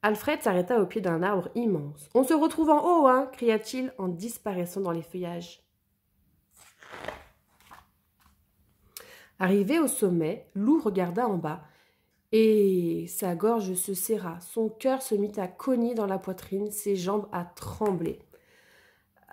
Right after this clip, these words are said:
Alfred, j'ai peur », paniqua-t-il. « Je vais tomber. » « Calme-toi, Lou, je suis avec toi. On va redescendre ensemble doucement. » Lou prit une grande inspiration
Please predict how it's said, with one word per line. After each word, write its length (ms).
Alfred, 1000
j'ai 420
peur », 500
paniqua-t-il. « 920
Je 140
vais 200
tomber. » « 760
Calme-toi, 720
Lou, 200
je 140
suis 220
avec 280
toi. 520
On 40
va 140
redescendre 560
ensemble 560
doucement. » 800
Lou 180
prit 200
une 140
grande 360
inspiration 760